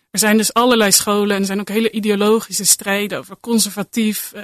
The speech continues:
lekker stampen met z'n allen of juist progressief. Iedereen doet, elke leerling doet waar die behoefte aan heeft. Ehm,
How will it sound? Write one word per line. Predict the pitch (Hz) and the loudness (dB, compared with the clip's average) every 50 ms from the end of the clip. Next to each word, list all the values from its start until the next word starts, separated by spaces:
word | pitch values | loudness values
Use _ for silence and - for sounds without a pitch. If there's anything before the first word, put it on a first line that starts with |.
| 190 208 | -10 -6
lekker | 220 262 - 202 | -6 -6 -4 0
stampen | - - - 220 214 226 226 - 220 202 | 0 0 2 4 4 4 2 2 2 0
met | 196 190 - | 0 0 -2
z'n | - | -4
allen | - - 208 202 202 202 190 - | -2 -2 -2 0 0 -2 -4 -6
of | 185 - | -8 -10
juist | - 190 185 - - | -10 -8 -6 -8 -4
progressief. | - 226 226 220 - 185 - - 226 214 202 - - | -2 0 0 0 0 -2 -2 -2 -2 -2 -6 -8 -8
Iedereen | 226 202 214 196 202 196 190 185 | -4 -2 0 2 2 2 2 2
doet, | 185 214 214 - - - | 0 0 -2 -2 -4 -4
elke | - 208 214 202 - 190 | -4 -4 -4 -4 -2 0
leerling | 196 202 214 214 208 202 196 190 185 | 2 2 2 2 2 0 -2 -2 -2
doet | 196 196 196 - - | -4 -6 -8 -10 -12
waar | 196 190 | -12 -12
die | 180 190 190 185 175 _ _ _ _ _ _ _ | -12 -12 -14 -14 -16 _ _ _ _ _ _ _
behoefte | - 185 196 277 294 - - 214 | -2 0 2 2 2 0 -2 -2
aan | 208 208 | -2 -2
heeft. | 214 220 - _ - _ _ _ _ _ _ _ _ _ _ _ | -4 -6 -10 _ -20 _ _ _ _ _ _ _ _ _ _ _
Ehm, | 226 214 214 214 214 214 214 208 208 | -2 2 2 4 4 4 4 2 0